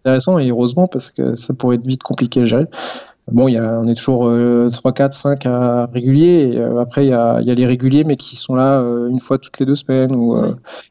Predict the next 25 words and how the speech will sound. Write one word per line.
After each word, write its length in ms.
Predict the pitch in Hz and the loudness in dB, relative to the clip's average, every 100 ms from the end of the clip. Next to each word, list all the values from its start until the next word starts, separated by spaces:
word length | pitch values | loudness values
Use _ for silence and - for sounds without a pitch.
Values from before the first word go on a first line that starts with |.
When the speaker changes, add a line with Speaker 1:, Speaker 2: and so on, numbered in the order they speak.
| _ _ _ | _ _ _
Speaker 1:
voilà. 160 | - 110 214 | -4 -4 -2
Speaker 2:
Et 80 | 214 | -2
du 100 | 226 | -2
coup, 120 | 294 | -4
vous, 120 | 285 | -2
euh, 380 | 240 226 214 226 | -2 -2 -4 -6
ce 100 | 220 | -10
que 100 | - | -14
je 60 | 208 | -12
vais 60 | 202 | -12
te 120 | 202 | -10
poser 200 | 202 196 | -8 -8
comme 140 | 208 | -8
question 280 | 202 202 - | -10 -10 -10
avant, 220 | 196 233 | -6 -4
c'était, 400 | 285 - 202 240 | -6 -8 -6 -2
euh, 100 | 233 202 | 0 -2
aussi, 460 | 196 - 262 202 - | -6 -6 -4 -4 -4
vous 140 | 214 | 0
avez 180 | 214 220 | 0 0
le, 280 | 214 208 202 | -2 -2 -4
le 160 | 196 202 | -4 -4
temps 260 | 226 269 | -4 -2
et, 220 | 262 202 190 | 0 0 0
ou, 240 | 190 185 | 0 -4